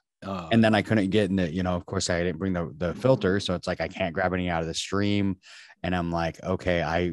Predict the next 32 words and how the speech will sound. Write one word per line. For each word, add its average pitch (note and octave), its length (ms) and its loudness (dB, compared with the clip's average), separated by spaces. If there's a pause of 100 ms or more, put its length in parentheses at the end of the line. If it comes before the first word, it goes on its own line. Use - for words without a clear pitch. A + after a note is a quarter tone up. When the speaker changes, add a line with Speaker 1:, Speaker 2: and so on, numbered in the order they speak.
Speaker 2:
I F2 140 -2
completely D#2 480 -6
screwed F2 280 -2
myself D#2+ 380 0
on C#2 100 -6
this B1+ 180 -8
one." C2+ 180 -6
So D#2+ 300 -2 (100)
Speaker 1:
Yeah. G2+ 200 -2 (140)
Speaker 2:
I A2+ 80 8
looked A2 340 4
today, F#2+ 360 4
I E2+ 100 4
was E2 200 -2
at E2 200 -2
R F2 260 0
E E2+ 60 2
I E2+ 160 2
dropping E2+ 360 -4
off D#2+ 180 -4
my, D2+ 320 -4
my, D#2+ 420 -2
uh, C#2+ 260 -4 (320)
road G2+ 240 4
bike C#2+ 260 0
to F2 100 -2
have F2 160 2
some D#2 160 -6
work E2+ 180 -2
done D#2 200 -2
to C#2+ 100 -4
it. - 180 -8